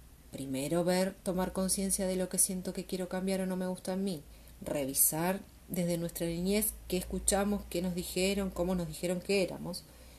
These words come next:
Una vez que tengo estas dos ideas más o menos armadas, siempre yo, saben que listita, nota, en cuaderno, yo llevaría como una bitácora, un cuaderno de,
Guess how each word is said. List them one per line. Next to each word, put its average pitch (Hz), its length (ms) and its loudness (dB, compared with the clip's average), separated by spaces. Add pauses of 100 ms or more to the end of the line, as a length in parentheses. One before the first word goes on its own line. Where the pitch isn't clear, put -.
(240)
Una 196 240 4
vez 196 160 2
que 156 100 -4
tengo 147 320 -2
estas 135 280 -8 (120)
dos 202 400 4 (500)
ideas 185 600 6
más 170 360 0
o 175 60 -2
menos 208 260 0
armadas, 277 460 2
siempre 175 300 -2
yo, 160 320 0 (1080)
saben 175 380 2
que 180 400 8 (240)
listita, 175 800 0
nota, 175 440 2
en 165 100 2
cuaderno, 170 680 2 (480)
yo 254 80 -2
llevaría 190 500 6
como 156 200 -2
una 156 600 0
bitácora, 175 540 2
un 147 100 -2
cuaderno 147 520 0
de, 135 140 -6